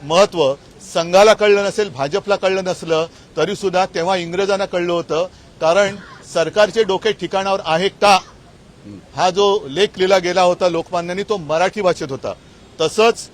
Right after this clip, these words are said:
आम्ही आमच्याच राज्य सरकारला विचारतोय की तुमचं डोकं ठिकाणावर आहे का? कारण आपल्या राज्यात, आपल्या राजधानीमध्ये जे, जी राजधानी मुंबई एकशे पाचच नव्हे तर, अ,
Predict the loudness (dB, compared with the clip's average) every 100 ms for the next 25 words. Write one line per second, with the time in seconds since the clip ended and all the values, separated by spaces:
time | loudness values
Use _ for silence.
0 | -6 -4 -2 -4 -6 -8 -8 -2 -2 2
1 | 0 0 -2 -2 -2 0 -2 0 -2 -2
2 | -4 -6 -8 -14 -14 -10 -8 -2 0 0
3 | -2 -4 -2 -2 0 2 2 0 2 2
4 | 2 -4 -20 -20 -20 -20 -20 -16 -6 -4
5 | -2 0 2 2 2 0 0 0 0 0
6 | 0 -6 -20 -20 -12 -6 -4 2 2 2
7 | 0 0 0 -6 -16 -20 -20 -20 -20 -20
8 | -20 -6 -2 -2 -4 -4 0 2 2 2
9 | 0 0 -2 2 2 0 -12 -20 -20 -20
10 | -20 -10 -8 -2 -2 0 0 2 0 0
11 | -4 -4 -6 -10 -18 -4 -2 2 2